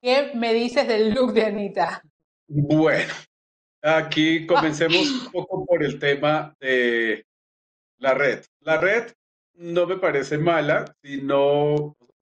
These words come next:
Speaker 2: si tú muestras tanto arriba,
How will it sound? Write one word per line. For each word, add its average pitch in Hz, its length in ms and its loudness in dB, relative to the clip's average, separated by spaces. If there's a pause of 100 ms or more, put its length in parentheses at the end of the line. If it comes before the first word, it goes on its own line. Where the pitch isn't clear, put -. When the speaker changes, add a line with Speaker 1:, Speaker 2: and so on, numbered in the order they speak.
Speaker 2:
si 156 100 -2
tú 185 280 0
muestras 196 480 0
tanto 180 680 -2
arriba, 139 1000 0